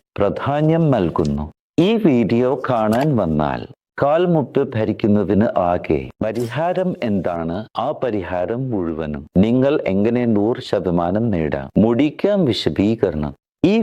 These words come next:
വീഡിയോ നമുക്ക് വീഡിയോയിൽ പോവാം. ഇപ്പോൾ ക്ലിക്ക് തേയ്മാനം എന്ന് പറഞ്ഞാൽ ഞാൻ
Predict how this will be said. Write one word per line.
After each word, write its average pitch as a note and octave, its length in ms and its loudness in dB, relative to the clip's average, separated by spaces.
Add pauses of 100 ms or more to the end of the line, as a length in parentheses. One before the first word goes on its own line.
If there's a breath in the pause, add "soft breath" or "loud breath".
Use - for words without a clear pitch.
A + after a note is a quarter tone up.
(100)
വീഡിയോ F2 460 2 (560)
നമുക്ക് C3+ 360 0 (140)
വീഡിയോയിൽ E2 680 2 (380)
പോവാം. A2+ 460 0 (320)
ഇപ്പോൾ - 320 0 (200)
ക്ലിക്ക് E2 400 -2 (180)
തേയ്മാനം C#3+ 640 0 (160)
എന്ന് A#2+ 260 4
പറഞ്ഞാൽ D2 480 -4 (240)
ഞാൻ D3 180 2